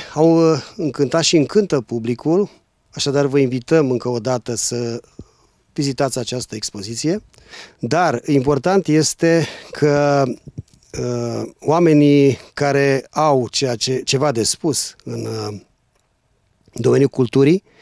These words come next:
și promovează actul cultural. Ne bucurăm foarte mult. Iarăși vreau să scot în evidență, uh, câțiva din, uh, membrii Cenacului care sunt foarte activi în, uh,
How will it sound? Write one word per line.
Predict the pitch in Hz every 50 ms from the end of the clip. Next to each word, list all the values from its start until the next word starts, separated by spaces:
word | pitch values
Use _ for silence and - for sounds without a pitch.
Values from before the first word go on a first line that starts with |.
| - - - - - - -
și | - - - - - 135 135 135 135 135 135 135 143 185 _ _
promovează | - 160 175 175 196 196 180 208 151 117 113 110 113
actul | 113 113 - - 113
cultural. | - - 123 117 160 165 123 87 - - _ _ _ _ _ _ _ - - - - - - _ _
Ne | - 156
bucurăm | 156 160 - - - 240 214
foarte | - - 135 120 110 -
mult. | 117 120 135 160 202 185 - - - 113 -
Iarăși | 151 143 165 165 160 160 151 - - - - 139
vreau | 127 147 151 151 151
să | 139 - - - 147 143 143 143 143 139 139 139 139 135 - - - -
scot | - - 156 139
în | 143 147
evidență, | 143 131 135 127 123 151 151 156 143 131 - - - 135 135 135 135 131 127 135 143 - _ _ _ - - - - - - _ _ _
uh, | 131 131 131 131 131 131 131 127 127 123 117 - - _ _ _ _ _ _ _ _ _ _ _ _ _ _ _ _ - _ _ _ _ _ _ _ _
câțiva | _ 143 131 117 127 160 170
din, | 151 160 151 147 143
uh, | 147 143 139 139 139 135 131 131 127 120 - - - -
membrii | - 131 147 143 135 131
Cenacului | 120 - 123 120 127 127 135 127 - 143 165 165
care | - 139 127 123
sunt | - - 139 131 120 -
foarte | - - - 208 208 185 151 - - 139 135 131 127 -
activi | - 139 - - - - 196 190 143 113 113 117
în, | 113 113
uh, | 113 113 113 113 107